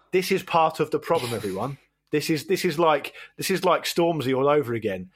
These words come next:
Speaker 1: People need to take a bit more time and care and show a bit more respect to, to what they're supposed
Speaker 2: Yeah,
Speaker 1: to be
Speaker 2: it's
Speaker 1: reporting on, because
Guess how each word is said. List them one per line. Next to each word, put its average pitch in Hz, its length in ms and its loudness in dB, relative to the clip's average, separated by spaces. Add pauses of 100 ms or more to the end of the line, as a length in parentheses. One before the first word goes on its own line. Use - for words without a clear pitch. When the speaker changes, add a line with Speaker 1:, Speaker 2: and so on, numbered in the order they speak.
(100)
Speaker 1:
People 202 240 2
need 233 100 0
to 180 60 -6
take 208 120 0
a 190 60 0
bit 202 140 2
more 190 120 2
time 175 300 2
and 160 140 -4
care 123 420 2
and 131 220 -4
show 165 160 2
a 160 40 0
bit 175 140 -2
more 165 140 0
respect - 560 -2 (400)
to, 135 240 0
to 131 360 -4
what 143 180 -2
they're 135 100 0
supposed 202 340 0
Speaker 2:
Yeah, 214 220 4
Speaker 1:
to 127 80 -4
be - 60 2
Speaker 2:
it's 151 60 0
Speaker 1:
reporting 127 280 0
on, 104 100 -6
because 110 220 -6